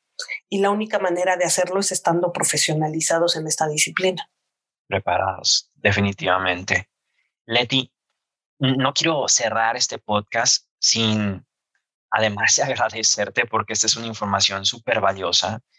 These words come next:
Speaker 2: y de agradecerte el tiempo que has tenido para con nosotros, el renovarte la invitación que te hice para que nos apoyes con alguna plática en un futuro, en los próximos meses, con el capítulo Jalisco,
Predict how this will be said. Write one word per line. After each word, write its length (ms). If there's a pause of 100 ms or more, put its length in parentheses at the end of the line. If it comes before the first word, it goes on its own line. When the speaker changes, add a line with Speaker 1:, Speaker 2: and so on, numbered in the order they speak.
(120)
Speaker 2:
y 120
de 80
agradecerte 640
el 180
tiempo 440
que 120
has 140
tenido 380
para 260
con 220
nosotros, 640 (360)
el 160
renovarte 560
la 100
invitación 520
que 100
te 180
hice 340
para 280
que 140
nos 200
apoyes 600 (260)
con 200
alguna 320
plática 720
en 200
un 160
futuro, 380
en 60
los 160
próximos 500
meses, 400
con 160
el 80
capítulo 460
Jalisco, 580